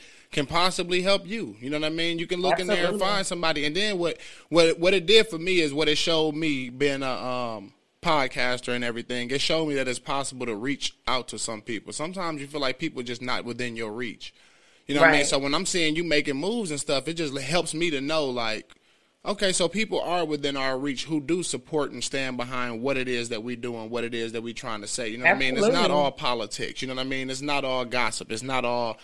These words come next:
Speaker 1: drama. You know what I mean? It's actually people
Speaker 2: Yeah.
Speaker 1: out here that do wanna make a change, and that's what your magazine bring out. It
Speaker 2: That
Speaker 1: shows them
Speaker 2: part.
Speaker 1: people, them people that wanna make a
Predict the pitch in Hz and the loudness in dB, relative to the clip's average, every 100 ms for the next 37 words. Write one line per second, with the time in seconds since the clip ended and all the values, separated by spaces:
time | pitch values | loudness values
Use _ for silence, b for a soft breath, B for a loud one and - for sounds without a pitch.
0 | b b 123 135 147 110 107 131 135 139 | b b -2 0 2 0 -2 0 0 0
1 | 131 127 127 151 - 135 175 202 247 135 | -2 0 2 0 0 0 6 8 6 4
2 | 143 135 127 123 160 202 143 123 123 117 | 0 0 -2 0 0 0 -2 -2 -2 -2
3 | 117 143 127 117 117 127 165 151 - 147 | -4 -2 -2 -2 -2 0 0 -2 -6 -4
4 | 147 143 143 135 190 165 139 165 170 190 | -2 -2 -2 0 0 0 2 4 6 6
5 | - - - - - - 143 - - 196 | 4 2 0 2 0 4 6 8 10 10
6 | 196 262 190 160 180 156 135 120 143 147 | 10 10 10 10 8 6 4 4 4 4
7 | 180 180 175 165 165 160 170 165 | 4 4 4 4 4 4 4 2